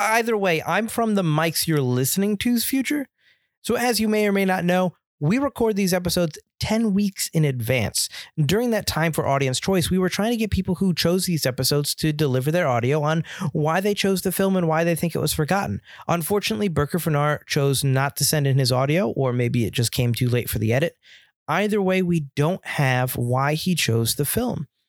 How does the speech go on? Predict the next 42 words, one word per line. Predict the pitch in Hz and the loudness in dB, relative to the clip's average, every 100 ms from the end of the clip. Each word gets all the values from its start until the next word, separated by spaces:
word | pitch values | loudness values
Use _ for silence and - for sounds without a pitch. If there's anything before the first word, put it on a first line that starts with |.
| _ _ | _ _
which | 190 240 | -2 0
is | 247 269 | 0 0
really | 277 226 | -2 0
too | 220 | 0
bad | 214 185 | 2 2
because | 147 151 156 143 - - - | 0 0 0 -2 -8 -20 -10
Field | - 220 220 | -2 0 0
and | 208 | 0
I | 196 | 0
pontificate | - 185 170 180 185 170 | 0 -2 -2 -4 -2 0
a | 143 | 0
lot | 127 147 170 | 0 0 0
on | 139 110 | 0 0
that | 104 | -2
this | - 104 | 0 0
episode. | 107 113 117 107 | 0 0 0 0
So | 131 | 0
I | |
thought | 147 165 | 0 0
it | 135 | 0
was | 131 | -2
important | 139 151 135 | -2 -2 -2
to | 135 | -2
let | 131 | 0
you | 160 | 0
guys | 151 131 | 0 0
know | 127 123 | 0 2
that | 120 - - - - | 0 -2 -6 -12 -2
we're | 156 | 0
gonna | 185 | 0
bring | 180 180 | 0 0
it | 156 | 0
up, | 185 - _ _ _ _ | -2 -6 _ _ _ _
but | 190 143 131 | 0 2 2
we | 143 143 | 0 0
don't | 139 120 | 0 2
know. | 123 110 | 2 2
And | 113 123 | 2 2
that | 139 | 2
is | 143 - 147 | 2 0 0
<laughs> | 214 | 0
really, | 175 156 | 2 0